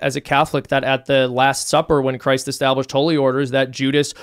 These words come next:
was ordained. So this is one of our, our first examples of, uh, a priest and a bishop, and he betrayed Christ. So we should expect to see that there will be Judases in the church today. And as we've seen throughout church history, it, it has been full of them historically. So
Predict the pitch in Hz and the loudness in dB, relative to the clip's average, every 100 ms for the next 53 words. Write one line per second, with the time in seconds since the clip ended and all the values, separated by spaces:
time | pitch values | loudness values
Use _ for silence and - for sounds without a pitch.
0 | - 139 160 143 160 151 160 190 127 - | -8 2 4 6 4 4 2 2 -2 -2
1 | 143 135 143 127 139 139 143 135 135 151 | -2 -2 -4 -2 0 2 2 2 0 0
2 | 143 - 127 127 151 160 139 131 127 - | -2 -2 -4 0 0 2 0 0 0 -4
3 | - - 131 131 135 - - 190 185 - | -20 -12 -2 0 0 -4 -2 0 -2 -2
4 | 156 147 127 160 185 147 143 139 151 151 | -2 -2 2 2 4 2 2 0 0 0
5 | 139 - 160 208 - 123 101 - - - | -2 0 0 0 -4 -4 -4 -10 -16 -20
6 | - - 170 151 170 170 170 156 - 170 | -16 -2 2 4 2 0 -2 -4 0 0
7 | 170 165 - 170 180 143 151 147 135 135 | 2 -2 -2 0 0 0 0 0 0 -4
8 | 117 135 143 - 147 127 143 139 127 127 | -4 -2 -2 0 -2 -2 0 -2 -2 -4
9 | 143 135 - 131 165 185 120 120 - - | -2 -4 -4 0 0 2 -2 -6 -16 -4
10 | 135 143 131 147 - 156 151 139 143 139 | -2 0 2 0 0 -2 -2 0 2 2
11 | - - 151 135 180 202 - 151 143 139 | 0 -4 -2 0 0 0 0 0 0 -2
12 | 147 135 143 139 120 143 135 - 165 220 | -2 -2 0 0 0 0 -2 -2 2 4
13 | 165 131 127 135 127 131 - 156 190 160 | 4 2 0 -2 -2 -6 -2 2 4 2
14 | - 127 120 - 143 139 | 0 -6 -6 -2 0 0